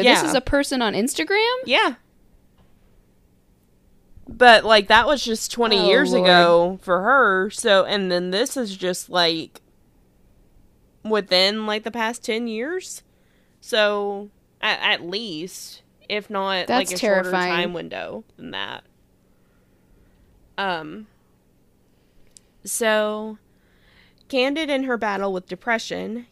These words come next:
Speaker 2: Kate is also open about her struggles with body image.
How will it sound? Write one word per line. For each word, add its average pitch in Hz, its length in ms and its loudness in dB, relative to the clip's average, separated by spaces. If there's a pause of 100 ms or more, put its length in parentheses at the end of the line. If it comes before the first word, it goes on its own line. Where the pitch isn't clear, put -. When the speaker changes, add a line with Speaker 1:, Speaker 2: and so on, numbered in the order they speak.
Speaker 2:
Kate 254 280 -6
is 269 160 -2
also 226 340 -4
open 196 300 -4
about 185 240 -4
her 190 140 -4
struggles 185 500 -4
with 180 180 -8
body 170 380 -4
image. - 560 -14